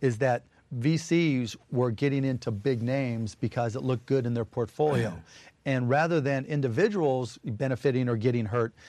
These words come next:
Speaker 1: it's the V Cs that are playing their own game of bubble yes or bubble no. And
Speaker 2: Hmm.
Speaker 1: what's happening now is, you know, if you're an original investor in, um, Twitter,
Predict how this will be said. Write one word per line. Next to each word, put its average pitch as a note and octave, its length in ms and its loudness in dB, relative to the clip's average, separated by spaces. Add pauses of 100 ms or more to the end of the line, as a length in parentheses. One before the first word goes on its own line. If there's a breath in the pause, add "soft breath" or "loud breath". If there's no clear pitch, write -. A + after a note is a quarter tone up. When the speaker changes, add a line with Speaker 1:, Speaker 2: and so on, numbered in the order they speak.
(240 loud breath)
Speaker 1:
it's C3+ 160 0
the C3+ 100 -4
V C3+ 180 2
Cs C#3 360 0
that A#2+ 120 0
are A#2 60 0
playing B2+ 300 -2
their A#2 100 0
own B2 220 0
game A2+ 260 0
of G#2 100 0
bubble A2+ 400 0
yes A#2+ 300 0
or A#2 60 -2
bubble G#2+ 320 0
no. A2+ 320 -4 (300 loud breath)
And B2+ 100 0
Speaker 2:
Hmm. B2 60 0
Speaker 1:
what's B2+ 140 -2
happening D3+ 380 -2
now A#2+ 240 0
is, A#2 320 -2 (240 loud breath)
you C3+ 80 -2
know, B2+ 120 2
if A#2+ 140 -2
you're D3 140 6
an C#3+ 80 0
original C3 480 0
investor B2 720 -2
in, B2 400 -4 (140)
um, A2+ 400 0 (340 loud breath)
Twitter, A#2+ 460 0